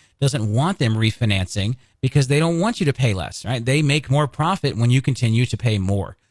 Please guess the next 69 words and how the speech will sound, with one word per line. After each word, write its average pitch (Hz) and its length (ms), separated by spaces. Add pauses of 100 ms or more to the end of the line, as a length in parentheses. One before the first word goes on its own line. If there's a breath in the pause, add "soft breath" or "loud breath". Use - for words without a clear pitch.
(120)
Uh, 92 200
and 107 140
so 117 140
a - 20
lot 120 180
of 135 60
the 127 60
big 120 160
banks 110 340
are, 101 140
are 101 100
not 107 360
letting 107 280
customers 104 480
know 104 180
the 98 100
benefits 101 440
of 95 60
refinancing 98 580
right 95 160
now. 101 200
Interest 120 240
rates 110 200
are 104 60
still 104 180
extremely 110 420
low. 98 280 (320)
You 120 60
know, 110 60
people 123 280
who 127 100
bought 110 240
a 123 60
house 117 360
a, 85 200
a 101 40
couple 117 280
years 110 200
ago, 117 260
rates 110 360
were, 117 220
you 117 100
know, 104 80
rates 151 220
were 143 80
very 127 220
low, 131 140
Rob, 127 220
and 117 100
they 104 60
shot 113 340
up. 101 220 (320)
And 120 100
people 127 260
who 123 120
bought 113 280
homes 117 280
when 110 100
rates 107 280
were 127 80
higher, 101 380 (340)
uh, 90 100
can - 140
benefit 110 340
greatly 104 320
from 104 140
refinancing 98 560
right 92 180
now. 92 260